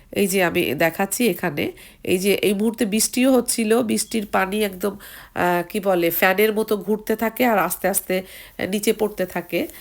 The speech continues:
আহ, জানি না ভদ্রলোক বৃষ্টির কথা চিন্তা করেই হয়তো বা ওই জিনিসটা বানিয়েছে।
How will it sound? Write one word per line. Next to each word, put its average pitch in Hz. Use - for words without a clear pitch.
আহ, 185
জানি 220
না 220
ভদ্রলোক 208
বৃষ্টির 208
কথা 220
চিন্তা 208
করেই 208
হয়তো 202
বা 185
ওই 180
জিনিসটা 180
বানিয়েছে। 165